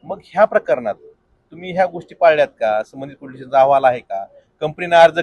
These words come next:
कधी केला? संबंधित पोलीस स्टेशननं, अ, अर्ज क-, त्याला अहवाल दिला का? नंतर कधी त्याला, अ, पोलीस अधीक्षकांनी परवानगी दिली? नंतर पोलीस अधीक्षकांनी परवानगी दिल्यानंतर त्यावेळ्या लोकांचे, म्हणजे डीवायएसपी दर्जाचा अधिकारी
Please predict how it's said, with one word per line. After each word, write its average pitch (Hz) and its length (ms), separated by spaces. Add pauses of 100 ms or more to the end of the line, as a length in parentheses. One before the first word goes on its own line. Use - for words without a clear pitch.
कधी 139 160
केला? 101 360 (300)
संबंधित 165 500
पोलीस 165 180
स्टेशननं, 160 520
अ, 127 480
अर्ज 160 160
क-, 156 440
त्याला 151 280
अहवाल 151 220
दिला 143 240
का? 107 260 (340)
नंतर 143 220 (440)
कधी 165 200
त्याला, 190 400
अ, 135 380
पोलीस 160 320
अधीक्षकांनी 147 460
परवानगी 135 440
दिली? 107 340 (320)
नंतर 165 440
पोलीस - 320
अधीक्षकांनी 175 380
परवानगी 165 320
दिल्यानंतर 160 240
त्यावेळ्या 165 580
लोकांचे, 160 520
म्हणजे - 420
डीवायएसपी 170 600
दर्जाचा 170 500
अधिकारी 151 440